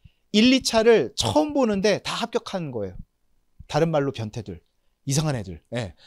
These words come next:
그런 사람들은 일 년에 한 명 있을까 말까예요. 대부분 동차는 다 뭐다? 장수생이에요. 그래서 공부를 시작할 때 생동차 외에는 이렇게 동차를 목표로 공부하는 건 맞지는 않습니다. 일단 유예가 확률이 높아요.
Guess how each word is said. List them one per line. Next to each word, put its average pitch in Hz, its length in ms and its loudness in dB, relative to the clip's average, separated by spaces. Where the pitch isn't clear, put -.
그런 208 260 6
사람들은 202 400 4
일 147 140 0
년에 156 180 0
한 214 180 -4
명 233 140 -2
있을까 147 320 -4
말까예요. 131 540 0
대부분 208 360 4
동차는 170 420 -4
다 170 120 0
뭐다? 156 380 2
장수생이에요. 139 720 -8
그래서 127 180 -6
공부를 190 360 -2
시작할 208 320 0
때 208 400 4
생동차 254 560 0
외에는 151 580 4
이렇게 127 100 -2
동차를 202 480 -2
목표로 208 320 0
공부하는 143 340 0
건 185 80 -4
맞지는 - 320 -4
않습니다. 117 320 -8
일단 135 280 -4
유예가 156 340 4
확률이 208 320 -4
높아요. 127 460 -4